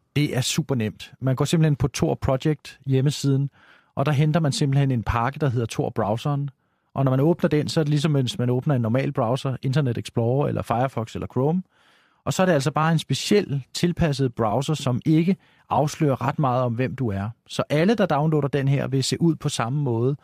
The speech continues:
i den anden ende. Og, øh, det er altså nemt at starte op, så laver den den her forbindelse gennem netværket, og så browser man med en vis hastighedsnedsættelse.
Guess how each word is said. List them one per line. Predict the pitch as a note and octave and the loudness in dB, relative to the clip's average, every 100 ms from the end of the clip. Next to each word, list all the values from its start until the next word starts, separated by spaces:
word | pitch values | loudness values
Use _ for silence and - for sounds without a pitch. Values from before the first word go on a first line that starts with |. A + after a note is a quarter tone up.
| _ - | _ -8
i | D3 | -4
den | B2+ | -2
anden | A2+ C3 | -2 -2
ende. | A2+ G#2+ A#2+ _ _ _ _ _ - | -4 -6 -8 _ _ _ _ _ -4
Og, | C#3 C3 C3 | 0 2 2
øh, | C3 B2+ | 2 2
det | G3 | 2
er | F#3 | 2
altså | C3+ | 2
nemt | C#3+ E3 D3 | 2 2 0
at | |
starte | - B2 A2+ | -2 -2 0
op, | C3 F#3 - - | 0 0 -4 -10
så | - E3 D#3 | -2 0 2
laver | C3+ C#3+ | 2 2
den | E3 D#3 | 0 0
den | B2+ | 0
her | B2 | 0
forbindelse | A2 A#2 C3+ A#2+ B2+ | -2 -2 -2 -2 -4
gennem | G2 G2 | -4 0
netværket, | C3+ - F3+ D#3+ E3+ - _ _ - | 0 0 0 0 -4 -6 _ _ -6
og | D3 | -4
så | E3+ | -2
browser | - C#3 D3+ F3+ | 2 2 2 2
man | D#3+ C#3+ | 2 2
med | C#3 C#3 | 2 0
en | D#3 D3 C#3+ | 2 2 4
vis | C#3+ D#3 - - | 2 0 -2 -10
hastighedsnedsættelse. | - A#2+ A#2 C3 A#2+ A#2 A2+ - G#2 F#2+ G#2+ | -8 -4 -4 -2 -2 -2 -4 -4 -8 -8 -10